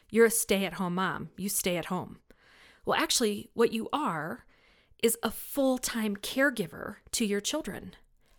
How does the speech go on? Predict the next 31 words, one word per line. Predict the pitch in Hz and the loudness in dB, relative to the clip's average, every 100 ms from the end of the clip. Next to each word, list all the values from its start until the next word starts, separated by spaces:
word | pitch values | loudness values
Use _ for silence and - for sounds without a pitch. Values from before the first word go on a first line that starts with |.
| - | -12
That | - 403 | -2 0
is | 302 | 2
a | 220 | 0
phenomenal | - 262 285 403 220 185 | 0 0 2 0 0 -2
thing | - 247 262 | -2 -2 -4
to | 240 | -6
be. | 302 392 - - - _ _ - - - - - | -4 -4 -6 -12 -20 _ _ -20 -20 -20 -8 -2
And | 277 | 2
then | 320 311 - _ _ | 2 0 -8 _ _
the | 208 285 | 0 2
last | 294 403 466 | 4 2 2
thing | 440 359 | 0 0
I | 294 | 0
really | 277 277 | 0 0
want | 254 247 | 0 -2
to | |
talk | 240 - | -2 -6
about | - 220 208 | -2 -2 0
with | 208 208 | -2 -2
med-, | 202 202 - | -2 -2 -4
with | 208 208 - | 2 2 2
terminology | - 220 190 165 180 196 247 302 - - - - - - - - | 0 2 2 -2 -4 -4 -6 -6 -14 -20 -20 -20 -20 -20 -20 -2
is | 262 | 4
something | - 415 440 | 4 4 4
that's | 359 - - | 2 0 -2
even, | - 262 262 262 254 254 - _ _ _ _ _ _ - | 0 2 2 2 0 -2 -10 _ _ _ _ _ _ -2
I, | - | 2
I | 233 | 0
think, | - 285 - | 2 -2 2
more | 208 220 226 | 4 4 2
personal. | 226 - 196 - 139 101 | 0 -2 -2 -2 -8 -12